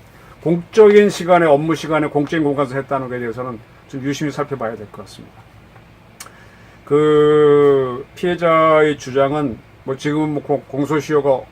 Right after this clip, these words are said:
공소권 없다고 했으니까 어떻게 될지 모르지만 어쨌든 이천십팔 년 하반기쯤, 이거는 본인이 기억하지 못하는데, 어, 다른 사람들에게 당한 거를 이야기한 거, 적이 있는데 그분들 얘기를 들어보니까 십팔 년 하반기쯤이랍니다.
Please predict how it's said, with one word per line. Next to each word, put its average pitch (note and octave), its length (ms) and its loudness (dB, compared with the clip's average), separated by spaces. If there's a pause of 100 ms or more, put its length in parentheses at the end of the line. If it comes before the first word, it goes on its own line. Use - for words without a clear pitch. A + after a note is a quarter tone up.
공소권 C#3+ 840 -2
없다고 C#3+ 400 0
했으니까 C3 380 -8
어떻게 C#3 160 -4
될지 C3 200 -8
모르지만 A2+ 400 -10
어쨌든 C3 380 -6 (400)
이천십팔 F3 540 0
년 D#3+ 180 4
하반기쯤, D#3 760 0
이거는 D3 280 -2
본인이 D3 300 0
기억하지 C#3+ 400 -2
못하는데, C3 580 -4 (560)
어, A#2+ 260 -12 (240)
다른 C#3+ 480 -2
사람들에게 C3 1600 -6
당한 C3+ 380 -6
거를 B2+ 480 -4 (120)
이야기한 C3+ 680 -4
거, A#2+ 360 -10 (280)
적이 B2+ 280 -8
있는데 A#2+ 300 -6
그분들 C#3 380 -6
얘기를 B2+ 180 -6
들어보니까 A#2 420 -12
십팔 - 260 -14
년 B2+ 100 -10
하반기쯤이랍니다. A#2 880 -12